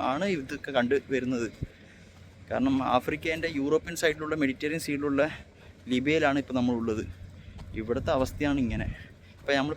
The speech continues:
പോർട്ടിലേക്ക് കടന്നുകൊണ്ടിരിക്കുകയാണ്. പോർട്ടിലേക്ക് തന്നെ ഒരു, എന്താ പറയേണ്ടത്, ഒരു സെക്യൂരിറ്റിയും ഇല്ല, ഒന്നുമില്ല. ആർക്ക് വേണമെങ്കിൽ പോകാം, ആർക്ക് വേണമെങ്കിൽ വരാം,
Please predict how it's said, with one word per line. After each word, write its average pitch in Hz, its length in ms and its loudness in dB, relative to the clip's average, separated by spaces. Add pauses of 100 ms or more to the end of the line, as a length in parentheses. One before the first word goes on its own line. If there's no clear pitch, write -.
പോർട്ടിലേക്ക് 156 500 2
കടന്നുകൊണ്ടിരിക്കുകയാണ്. 127 640 2 (640)
പോർട്ടിലേക്ക് 180 560 2
തന്നെ 151 200 0 (840)
ഒരു, 196 160 2 (280)
എന്താ 160 180 4
പറയേണ്ടത്, 160 340 2
ഒരു 165 160 0
സെക്യൂരിറ്റിയും 170 680 2
ഇല്ല, 139 100 0 (220)
ഒന്നുമില്ല. 143 460 2 (800)
ആർക്ക് 254 400 4
വേണമെങ്കിൽ 185 340 2
പോകാം, 160 260 6 (140)
ആർക്ക് 151 340 6
വേണമെങ്കിൽ 139 340 6
വരാം, 120 200 2